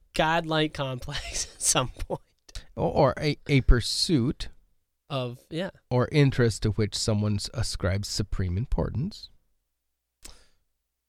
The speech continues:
Speaker 2: So that, that, that's a possible alternative definition.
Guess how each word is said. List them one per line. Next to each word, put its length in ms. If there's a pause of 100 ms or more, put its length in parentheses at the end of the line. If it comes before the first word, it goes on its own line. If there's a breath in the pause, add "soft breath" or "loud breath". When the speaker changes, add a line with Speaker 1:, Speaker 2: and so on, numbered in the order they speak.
(160)
Speaker 2:
So 200
that, 160
that, 220
that's 200
a 100
possible 840
alternative 640
definition. 680